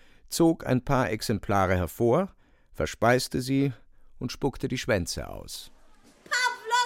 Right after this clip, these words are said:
Speaker 2: Sibowitsch!
Speaker 1: Noch einmal ertönte der Verzweiflungsschrei an der Süßwarentheke.
Speaker 2: Ja, siehst du denn nicht, was du anstellst, Mistkerl?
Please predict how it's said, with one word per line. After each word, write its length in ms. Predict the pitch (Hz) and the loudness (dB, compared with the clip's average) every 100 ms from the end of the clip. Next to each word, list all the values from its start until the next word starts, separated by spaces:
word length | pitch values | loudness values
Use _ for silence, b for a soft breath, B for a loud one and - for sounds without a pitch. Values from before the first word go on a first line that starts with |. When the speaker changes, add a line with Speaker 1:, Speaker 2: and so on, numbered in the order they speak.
| 494 - | -2 -14
Speaker 2:
Sibowitsch! 1600 | 494 523 508 480 466 466 466 466 453 403 - - - - - - | -8 -4 -4 -4 -2 -2 -4 -4 -2 -2 -4 -18 -20 -20 -12 -2
Speaker 1:
Noch 240 | 135 127 | 0 0
einmal 580 | - 151 123 95 90 78 | 0 2 2 4 4 2
ertönte 580 | 90 - 127 120 - 87 | -2 0 2 2 2 -2
der 120 | 87 | -2
Verzweiflungsschrei 1200 | 87 - 92 92 90 76 71 - - 85 78 73 - b b | -4 -8 -2 0 0 -4 -8 -8 -4 -2 -2 -4 -12 b b
an 120 | - 80 | -6 -2
der 120 | 82 | 0
Süßwarentheke. 1080 | 87 85 - 78 71 71 - 78 - 71 67 | 0 -2 -2 -4 -4 -4 -4 -4 -4 -10 -10
Speaker 2:
Ja, 100 | - 403 403 339 | -6 -6 -6 -4
siehst 340 | 453 453 - | -4 -4 -10
du 100 | 523 539 | -8 -6
denn 320 | 440 440 440 | -2 -4 -4
nicht, 180 | 440 - | -10 -10
was 200 | 427 440 - | -8 -8 -6
du 80 | 440 415 403 466 | -8 -6 -4 -4
anstellst, 800 | 440 - - 427 466 453 466 - _ | -6 -18 -8 -2 -2 -4 -12 -20 _
Mistkerl? 680 | 403 480 - 262 - _ | -8 -8 -8 -14 -20 _